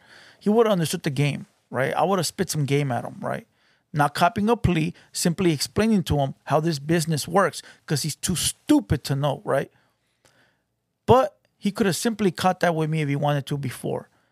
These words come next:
All this back and forth now, just keep that same energy when you see me. When you see me, then you can walk up to me and say, "I need that fade. I want that fade." Then you can do that. You can do that. You can do that. I'm not gonna threaten you.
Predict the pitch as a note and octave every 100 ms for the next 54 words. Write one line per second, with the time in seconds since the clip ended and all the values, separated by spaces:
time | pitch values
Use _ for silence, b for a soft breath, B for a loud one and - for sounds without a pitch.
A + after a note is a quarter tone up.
0 | _ _ - G#3 A#3+ A#3+ A3+ A#3 F#3+ -
1 | G3 G#3 A#3 A#3+ A3+ _ - A#3+ - B3+
2 | A3+ F#3 - F#3 F#2+ G3 D3 D3+ D3 D3+
3 | D3 - E3+ D3 F#3+ G#3+ B B B F3
4 | F3 B3 - A#3 B3+ C4 C4 A#3 b b
5 | b E3+ E3+ D#3+ G3+ G3+ F#3+ D#3 F3+ F#3+
6 | F3 F#3+ F#3+ D#3+ D#3 C#3 D3 E3 D#3+ D3
7 | C#3 E3+ E3 C#3+ A2+ - C#3+ D3 E3 D#3+
8 | D3 C3 E3+ D#3+ C3 G3 G3+ B3 C#4 A3
9 | C#4 G#3 G2+ _ _ _ _ - F3+ A3
10 | F3 A3 E3+ - - _ _ - E3+ F#3+
11 | D#3 E3+ C#3 - _ b - D#3 F#3 A3
12 | G3+ E3+ E3 D#3+ E3